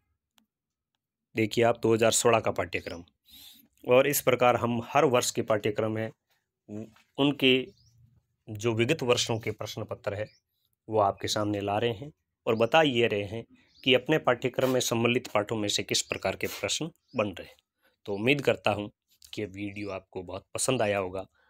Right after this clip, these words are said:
और आपको यह तय करने में यह वीडियो काफ़ी सहायक सिद्ध हुआ होगा कि किस प्रकार के प्रश्न बोर्ड परीक्षा में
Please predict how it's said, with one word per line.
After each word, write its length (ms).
और 220
आपको 640
यह 260
तय 160
करने 320
में 220
यह 140
वीडियो 300
काफ़ी 480
सहायक 580
सिद्ध 260
हुआ 180
होगा 320
कि 120
किस 200
प्रकार 360
के 160
प्रश्न 440
बोर्ड 200
परीक्षा 440
में 180